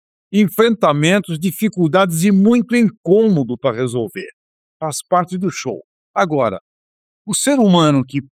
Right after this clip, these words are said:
cresce, que prospera, é aquele que pega o incômodo, analisa aquele incômodo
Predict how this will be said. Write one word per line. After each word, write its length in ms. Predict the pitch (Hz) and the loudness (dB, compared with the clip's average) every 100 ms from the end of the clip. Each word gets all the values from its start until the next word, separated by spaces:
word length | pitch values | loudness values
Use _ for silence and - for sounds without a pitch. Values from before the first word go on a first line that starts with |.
| _ _ | _ _
cresce, 500 | 180 196 208 - - | -2 0 0 -2 -6
que 160 | - 131 | -8 -10
prospera, 760 | 131 131 - - 156 170 110 92 _ _ _ - | -8 -8 -8 -2 0 0 -2 -8 _ _ _ -4
é 100 | 170 | -2
aquele 340 | 175 180 165 | 0 2 2
que 140 | - 139 _ | -2 -10 _
pega 320 | 202 214 202 | 0 0 2
o 40 | 226 | 0
incômodo, 840 | 226 170 190 190 196 208 254 226 - _ _ _ _ _ _ _ - | 0 2 2 4 2 0 -2 -4 -8 _ _ _ _ _ _ _ -4
analisa 760 | 175 180 165 165 220 262 208 | 0 2 2 4 4 2 0
aquele 300 | 196 208 190 | -2 -2 0
incômodo 840 | 185 - 160 175 175 180 185 196 | -2 0 0 0 0 -4 -4 -6